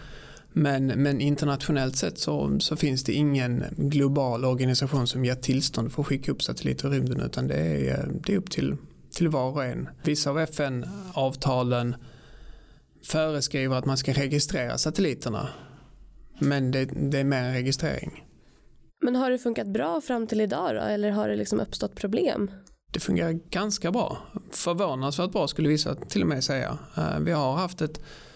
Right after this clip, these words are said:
Speaker 1: väldigt få olyckor, eh, i rymden. Eh, det finns väl risk för att det blir fler ju f-, ju mer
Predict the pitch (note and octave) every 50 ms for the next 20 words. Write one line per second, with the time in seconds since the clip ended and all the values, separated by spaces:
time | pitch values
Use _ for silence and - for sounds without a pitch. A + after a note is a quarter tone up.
0 | - - - - - C#3+ C#3+ E3 D#3+ D#3 C3+ C3+ C3+ C3 - - - D#3 C3 A#2
1 | A2+ A2+ - - - F3+ F#3+ E3+ C3+ A#2+ - - - A2 G2+ - - - - -
2 | - - - - C#3+ - - - - - - - C#3+ C#3+ B2+ B2+ C3 - A#2+ A#2+
3 | - - - - - - - - - - - - - - - - - - - -
4 | F#3 - C3+ - - D#3+ C3+ - C#3+ C3 C#3+ D3 - D#3 C#3+ - - - - -
5 | - - - - - - - - - - D#3 C#3 C#3 C3+ C3+ C3+ C3 C3 C3 -
6 | - - - - - D3 D3 D3+ D3+ D3+ D#3 D#3+ D#3 D3 C#3+ D3 D3+ D3+ - -
7 | F#3+ E3 C#3+ C3+ B2+ - - - - D#3 D#3 D3+ C#3 - - - - - - -
8 | - D3+ C#3+ C#3 D3 C#3+ C#3 - D#3 C#3+ C3 B2 B2 C3+